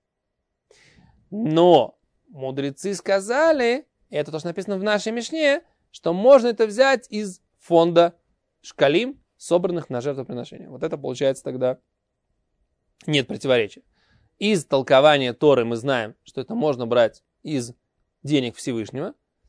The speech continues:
Теперь каких денег? Вот это уже постановление мудрецов. Мудрецы говорят, не нужно на это делать сбор, он будет сложный, дополнительный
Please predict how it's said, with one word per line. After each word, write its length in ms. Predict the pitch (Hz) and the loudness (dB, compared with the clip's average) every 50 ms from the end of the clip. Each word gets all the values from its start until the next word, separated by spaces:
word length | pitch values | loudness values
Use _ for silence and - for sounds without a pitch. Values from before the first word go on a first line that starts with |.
| _ _ _ _ _ _ _ _ _ | _ _ _ _ _ _ _ _ _
Теперь 240 | _ _ _ - 117 | _ _ _ -10 -8
каких 480 | - - 131 - - - 320 330 302 233 | -8 -8 -10 -4 0 2 4 4 4 4
денег? 420 | 208 196 156 143 139 151 160 - _ _ _ _ | 4 2 2 2 0 -4 -8 -14 _ _ _ _
Вот 160 | - - - | -14 -12 -8
это 100 | 233 202 | -6 -6
уже 160 | 165 147 165 | -4 -4 -6
постановление 460 | 151 - - 143 127 123 127 127 127 | -8 -8 -10 -10 -8 -8 -8 -8 -8
мудрецов. 400 | 127 123 120 117 113 - - - _ _ _ _ _ _ _ | -8 -8 -8 -8 -10 -12 -18 -20 _ _ _ _ _ _ _
Мудрецы 360 | - 131 131 135 135 - 214 | -12 -10 -10 -10 -10 -10 -8
говорят, 300 | 196 190 202 214 226 214 | -6 -2 0 0 0 -2
не 160 | 196 170 180 185 | -2 -4 -2 0
нужно 320 | 202 196 160 139 143 127 | 0 0 0 0 -4 -4
на 120 | 120 120 | -4 -6
это 140 | 120 107 208 | -6 -8 -8
делать 280 | 120 127 127 123 120 123 | -6 -4 -4 -4 -4 -6
сбор, 420 | 185 190 165 214 240 240 247 - _ _ _ | -10 -4 -2 0 0 0 -2 -8 _ _ _
он 180 | - 147 135 123 | -16 -14 -10 -8
будет 220 | 131 131 123 - | -6 -8 -8 -6
сложный, 400 | - 202 214 214 180 170 139 127 | -6 -4 -2 -2 -2 -4 -6 -6
дополнительный 800 | 123 127 - - 127 123 147 165 156 - 139 127 117 117 - | -8 -8 -8 -6 -6 -6 -6 -8 -8 -10 -10 -8 -8 -10 -12